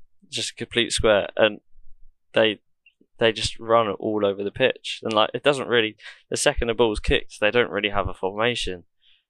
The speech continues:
And I think it's just, yeah, I, I th-, I'm, I don't like Leeds, but I love Bielsa, and I think it's gonna be really interesting to see what happens next season.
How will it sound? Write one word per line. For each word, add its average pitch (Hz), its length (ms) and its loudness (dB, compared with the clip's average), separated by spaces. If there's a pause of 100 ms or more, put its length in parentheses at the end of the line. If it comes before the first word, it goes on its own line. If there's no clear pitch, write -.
(220)
And 117 120 -2
I 110 100 0
think 117 240 -4
it's - 100 -8
just, - 280 -4 (100)
yeah, 92 320 0
I, 120 280 2
I 123 160 4
th-, - 160 -8
I'm, 131 340 2 (920)
I - 80 0
don't 160 180 2
like 143 200 0
Leeds, 98 420 -2 (460)
but 85 80 2
I 82 80 4
love 110 260 0
Bielsa, 92 640 0
and 101 120 -2
I 92 140 2
think 87 360 -10
it's - 220 -10
gonna 101 160 -6
be 95 120 -10
really 98 280 -4
interesting 90 460 -6
to - 60 -14
see - 160 -10
what - 140 -8
happens - 380 -10
next - 200 -12
season. - 420 -4